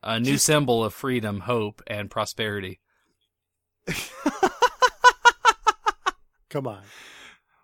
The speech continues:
Speaker 2: But, like
Speaker 1: I-, I C P for president twenty twenty. Also, their running mate's going to be Twisted with a Z. I think that's, is that, is that an I C P thing?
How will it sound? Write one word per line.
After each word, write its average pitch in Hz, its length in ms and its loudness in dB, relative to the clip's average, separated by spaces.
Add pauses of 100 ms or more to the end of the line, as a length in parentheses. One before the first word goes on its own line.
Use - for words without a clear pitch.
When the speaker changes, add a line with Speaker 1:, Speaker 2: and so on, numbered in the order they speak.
(140)
Speaker 2:
But, 247 200 8
like 180 320 10
Speaker 1:
I-, 156 160 10
I 196 40 8
C 208 240 0
P 202 280 -2
for 175 120 -2
president 170 600 0
twenty 160 540 -2
twenty. 131 600 -2 (760)
Also, 147 380 2
their 135 180 2
running 139 300 2
mate's 135 220 0
going 131 240 -4
to 123 100 -8
be 113 160 -4
Twisted 107 560 -8 (140)
with 107 180 -8
a 107 40 -6
Z. 98 320 -10 (760)
I 110 100 -2
think 127 160 -4
that's, 113 260 -2 (380)
is 123 120 -8
that, 131 200 2
is 120 80 -2
that 131 120 4
an 143 60 2
I 151 100 2
C - 160 -6
P 156 180 -4
thing? 156 260 -4